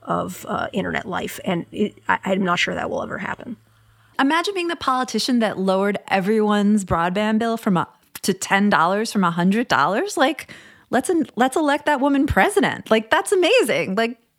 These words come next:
Speaker 2: let's get this done. Let's, I don't know if
Speaker 1: Yeah, I
Speaker 2: anyone
Speaker 1: mean, if you,
Speaker 2: listening has
Speaker 1: if you
Speaker 2: the
Speaker 1: could
Speaker 2: power
Speaker 1: just,
Speaker 2: to do
Speaker 1: if you could
Speaker 2: this,
Speaker 1: just
Speaker 2: but
Speaker 1: show screenshots of, like,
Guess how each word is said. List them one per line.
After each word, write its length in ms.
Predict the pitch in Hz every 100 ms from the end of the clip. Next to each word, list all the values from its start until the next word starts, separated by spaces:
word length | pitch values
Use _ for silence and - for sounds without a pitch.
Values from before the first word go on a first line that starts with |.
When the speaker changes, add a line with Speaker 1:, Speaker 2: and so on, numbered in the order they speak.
| -
Speaker 2:
let's 200 | 277 -
get 160 | 339 349
this 200 | 370 -
done. 360 | 302 190 170
Let's, 300 | 196 190 - - _ _ -
I 100 | 196
don't 120 | 208
know 80 | 196
if 80 |
Speaker 1:
Yeah, 80 | 226
I 20 | 214
Speaker 2:
anyone 40 | 202
Speaker 1:
mean, 100 | 247
if 160 | -
you, 60 | 330
Speaker 2:
listening 120 | 180 185
has 100 | 170
Speaker 1:
if 40 |
you 80 | 330
Speaker 2:
the 60 | -
Speaker 1:
could 60 |
Speaker 2:
power 100 | 190
Speaker 1:
just, 180 | 180 214
Speaker 2:
to 60 | 165
do 100 | 170
Speaker 1:
if 180 | 185 311
you 60 |
could 120 | 330
Speaker 2:
this, 120 | - -
Speaker 1:
just 120 | -
Speaker 2:
but 40 |
Speaker 1:
show 280 | - 254 233
screenshots 840 | 233 - 208 214 220 226 294 - 359
of, 180 | 196 220
like, 320 | 196 185